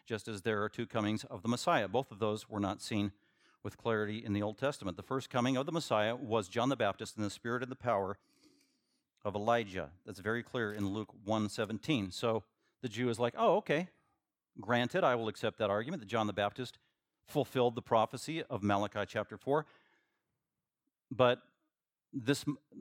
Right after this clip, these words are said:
if the Messiah comes, he also has to be born of a virgin, because Isaiah said in eight hundred B C that the Messiah would be born of a virgin. And then that's what we saw last week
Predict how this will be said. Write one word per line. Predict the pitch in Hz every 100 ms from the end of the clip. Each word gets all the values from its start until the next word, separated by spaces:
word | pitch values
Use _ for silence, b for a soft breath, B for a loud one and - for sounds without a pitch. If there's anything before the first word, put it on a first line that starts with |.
| 160 127
if | 156 143
the | 131
Messiah | 123 147 170
comes, | 135 135 123
he | 135
also | 127 127 - 123
has | 113 127 127 -
to | - 127 123 -
be | 104 123 120 117 123 _ _ -
born | 120 123 135
of |
a | 107
virgin, | 101 180 120
because | 113 - 127
Isaiah | 117 110 117 160 123
said | - 117
in | 120 101 120
eight | 131
hundred | 113 117 98
B | 107
C | - 131 143
that | 113
the | 110
Messiah | 104 - 165 143
would | 127 123
be |
born | 117 131 131
of |
a | 143
virgin. | 202 269 127 - b b b
And | 127
then |
that's | 120 123
what | 139 135
we |
saw | 117 - 123
last | 123 117 127 143 -
week | 117 110 113